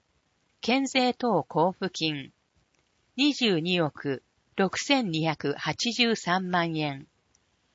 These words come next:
六点二パーセント。地方譲与税、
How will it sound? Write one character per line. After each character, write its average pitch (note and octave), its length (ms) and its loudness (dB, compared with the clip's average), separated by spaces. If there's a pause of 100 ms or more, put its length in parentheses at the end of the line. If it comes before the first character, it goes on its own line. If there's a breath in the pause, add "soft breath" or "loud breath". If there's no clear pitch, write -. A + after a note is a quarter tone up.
(140)
六 - 280 4
点 D#3 300 -2
二 D3+ 140 -2
パ A3+ 220 0
ー G#3 40 -4
セ F#3+ 200 -2
ン D3 80 -6 (100)
ト。 - 200 -10 (1000)
地 G#3 160 2
方 C4+ 360 4
譲 A#3 280 4
与 A3 160 4
税、 C#3 480 -2